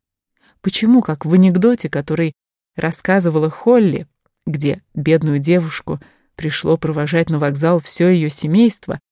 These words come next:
почему он не может уехать и сказать: "Слава тебе, Господи, с этим добром я разделался"? Кусали мошки, и он пошел дальше.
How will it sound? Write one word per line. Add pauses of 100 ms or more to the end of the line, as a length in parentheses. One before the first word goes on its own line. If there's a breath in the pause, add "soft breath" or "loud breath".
(120)
почему
он
не
может
уехать
и
сказать:
"Слава
тебе,
Господи, (440)
с
этим
добром (500 soft breath)
я
разделался"? (1900)
Кусали
мошки, (680)
и
он
пошел
дальше.